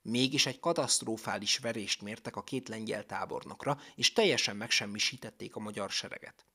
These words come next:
Még nem érkezett meg az előző napi kulcsfontosságú vereség híre Aradra, amikor a várban augusztus tizedikén utoljára találkozott egymással Kossuth Lajos és Görgei Artúr.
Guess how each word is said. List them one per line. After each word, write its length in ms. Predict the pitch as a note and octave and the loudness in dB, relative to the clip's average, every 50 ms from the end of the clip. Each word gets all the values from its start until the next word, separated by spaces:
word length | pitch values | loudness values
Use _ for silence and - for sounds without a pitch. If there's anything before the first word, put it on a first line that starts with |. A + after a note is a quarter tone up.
| _ _ _ _ _ _ _ | _ _ _ _ _ _ _
Még 180 | - G#2 A2 | -6 -4 0
nem 140 | D3+ G3+ C4+ | 0 2 2
érkezett 440 | D4+ G#3+ - - A2+ - B2 G#2 G2+ | 2 2 0 0 -4 -4 -4 -4 -6
meg 160 | A2 A2+ A2+ | -8 -6 -4
az 120 | A#2+ A2 | -2 -2
előző 400 | C3 C3 C3 A#2 A2 G#2 - G#2+ | 0 0 0 0 0 0 -2 -2
napi 240 | G2+ G#2 G#2+ - - | -2 -4 -6 -8 -12
kulcsfontosságú 880 | - - D#3 D3 C3+ - - - A2 G#2+ A2+ - - - F#2+ G#2 G#2 G2 | -4 2 2 2 2 2 -2 -4 -4 -4 -2 -2 -2 -2 -4 -6 -8 -6
vereség 460 | - A2 G#2 G2 F#2+ - - F#2 - | -4 -4 -2 2 2 2 2 0 -4
híre 280 | - - G#2+ G2+ G2 F2 | -8 -8 -8 -6 -4 -4
Aradra, 540 | - - F2+ - G#2 G2 G2+ G#2+ C3 C#3 - - - - | -2 -2 -2 -2 -2 -4 -2 -2 -2 -4 -4 -10 -18 -10
amikor 380 | - A2+ A#2 A2+ - - G#2 G#2+ | -6 -4 -4 -2 -2 -4 -4 -4
a 80 | G#2 | -2
várban 420 | G2+ G#2+ G#2+ A2 G#2 G2 A#2 C3 D#3+ | 2 4 4 4 4 4 2 0 0
augusztus 540 | F3 - F3+ F3+ E3 C#3 - - - A2 | 0 -2 -2 -2 0 0 -2 -2 -4 -6
tizedikén 640 | - - A#2 G2+ G#2+ G2 G2+ G#2+ - - B2+ C#3+ - - | -6 -4 -4 -2 -2 -4 -4 -6 -8 -6 -6 -6 -6 -8
utoljára 480 | - - - A#2+ A2 G#2+ G2 F#2+ - G2+ | -6 -2 -2 0 0 0 -2 -4 -6 -4
találkozott 640 | - G#2+ G#2+ G2+ G2 - - G2+ G#2 G2 - - | -2 0 2 2 2 0 -2 -6 -6 -8 -6 -6
egymással 500 | G2+ G#2 G#2+ G2 G2 - - - D#2+ - | -6 -4 -4 -2 -2 -2 0 -2 -2 -4
Kossuth 380 | - B2+ - - G#2+ G2 - - | -4 -4 -4 -4 -4 -6 -10 -6
Lajos 280 | A#2 B2 A#2+ A2+ - | -4 -2 0 0 0
és 180 | A2 G2+ G#2 - | -2 -2 -4 -6
Görgei 380 | - A2 G#2+ G#2+ G#2 G#2 G2 - | -4 -6 -6 -4 -4 -4 -4 -2
Artúr. 460 | D#2 D#2+ C#2 - - - - - - | -2 -4 -4 -4 -6 -12 -16 -16 -18